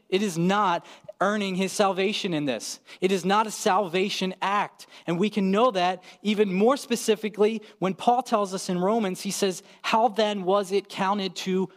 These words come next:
Abraham as righteousness?" Remember back in fifteen? God credited Abraham with righteousness. It was,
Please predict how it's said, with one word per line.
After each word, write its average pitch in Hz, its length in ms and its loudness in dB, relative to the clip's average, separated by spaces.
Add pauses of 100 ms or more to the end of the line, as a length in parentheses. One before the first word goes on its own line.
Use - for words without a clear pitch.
(520)
Abraham 175 500 0
as 135 140 -8
righteousness?" 147 800 -6 (120)
Remember 135 300 -4
back 160 240 -2
in 165 60 -6
fifteen? 196 580 -4 (600)
God 151 360 0
credited 190 720 -2
Abraham 185 500 0
with 170 180 -2
righteousness. 202 920 -2 (1500)
It 190 160 2
was, 196 320 0